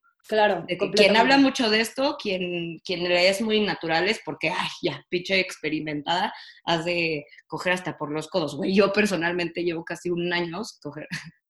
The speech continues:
Speaker 2: Uy,
Speaker 1: <laughs>
Speaker 2: aquí afuera, y yo,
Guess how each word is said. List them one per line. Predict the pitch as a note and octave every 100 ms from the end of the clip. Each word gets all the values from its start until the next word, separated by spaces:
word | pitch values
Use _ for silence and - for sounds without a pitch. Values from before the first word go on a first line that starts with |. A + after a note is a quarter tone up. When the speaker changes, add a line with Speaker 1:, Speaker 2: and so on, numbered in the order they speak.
| _ _ _ _ _
Speaker 2:
Uy, | E3+ E3
Speaker 1:
<laughs> | B3 C#4 - D#4 D#4+ C#4+ - C4 - - -
Speaker 2:
aquí | G#3 -
afuera, | - - G#3+ - -
y |
yo, | B3+